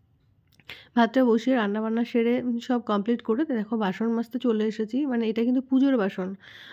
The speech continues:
তো আর ঠাকুরের পুজো টুজো দিয়ে নেব, তার রান্নাবান্না কিছু শেয়ার করতে পারলাম না, যেহেতু একটু ব্যস্ত আছি আজকে। আর যেহেতু আজকে শনিবার, আজকে কিন্তু আমরা নিরামিষই খাচ্ছি। আর শুধু আজকে না, আমরা কিন্তু রোজ শনিবারে নিরামিষ খাই, মানে, প্রতি শনিবারে কিন্তু আমরা নিরামিষটাই খাই।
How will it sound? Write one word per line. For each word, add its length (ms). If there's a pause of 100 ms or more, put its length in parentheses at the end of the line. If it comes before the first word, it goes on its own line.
তো 120
আর 120
ঠাকুরের 400
পুজো 260
টুজো 260
দিয়ে 220
নেব, 180 (100)
তার 260 (340)
রান্নাবান্না 580
কিছু 200 (120)
শেয়ার 260
করতে 240
পারলাম 380
না, 160
যেহেতু 440
একটু 200
ব্যস্ত 360 (180)
আছি 320
আজকে। 260 (560)
আর 220 (100)
যেহেতু 280
আজকে 200
শনিবার, 500
আজকে 220
কিন্তু 240
আমরা 180
নিরামিষই 520
খাচ্ছি। 380 (440)
আর 200
শুধু 300
আজকে 340
না, 200
আমরা 200
কিন্তু 280
রোজ 240
শনিবারে 460
নিরামিষ 420
খাই, 240
মানে, 180
প্রতি 280
শনিবারে 500
কিন্তু 220
আমরা 180
নিরামিষটাই 580
খাই। 240